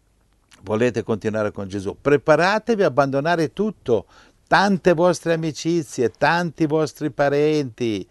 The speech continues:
tanta gente per bene, quei diplomi sulle pareti, le,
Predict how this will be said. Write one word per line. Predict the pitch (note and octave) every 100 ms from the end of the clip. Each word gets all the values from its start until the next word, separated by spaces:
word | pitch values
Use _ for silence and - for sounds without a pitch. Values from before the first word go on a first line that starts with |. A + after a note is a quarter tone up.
| _ _ _ _
tanta | D3+ F3 F#3 - D#3+
gente | B2 D#3+ E3 E3
per | C#3+ D#3 D3+
bene, | B2 C3+ D3 D#3+ D#3 D3 C3+
quei | C#3
diplomi | B2+ B2 C3+ C3+ C#3+ C3
sulle | D3 C3+
pareti, | A#2 C3 C3 C#3+ D3+ D3 - A#2+ A2 F2 G2
le, | G#2+